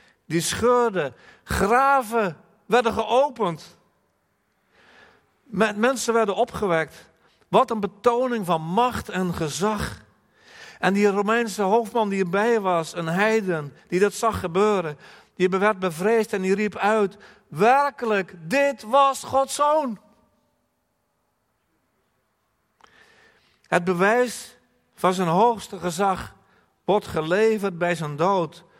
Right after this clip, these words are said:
op zijn schijnbaar zwakste moment.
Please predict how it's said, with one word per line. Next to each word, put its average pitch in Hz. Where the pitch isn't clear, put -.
op 175
zijn 180
schijnbaar 180
zwakste 170
moment. 139